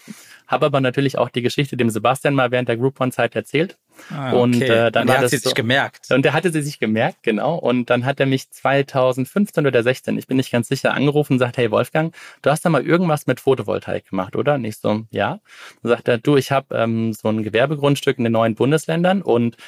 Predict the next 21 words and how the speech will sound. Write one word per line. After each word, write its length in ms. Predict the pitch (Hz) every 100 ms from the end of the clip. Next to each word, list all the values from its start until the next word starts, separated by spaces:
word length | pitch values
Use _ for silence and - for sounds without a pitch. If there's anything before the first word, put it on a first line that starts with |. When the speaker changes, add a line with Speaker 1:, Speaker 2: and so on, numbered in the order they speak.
| -
Speaker 1:
da 120 | -
waren 140 | 101 139
jetzt 140 | 139
irgendwie 160 | 143 143
schon 160 | 127
drei 220 | 120 123 147
Leute, 280 | 120 147
die 160 | 139 123
wollen 160 | 131 131
irgendwie 220 | 127 143
eine 120 | 131
Photo-, 340 | - 113 117 -
Photovoltaikanlage 840 | 131 110 104 - 98 98 98 98
auf 120 | -
mein 140 | 107 101
Dach 180 | 104
bauen. 180 | - 101
Was 140 | 120 113
hältst 180 | 110
du 60 | -
davon?" 360 | - - -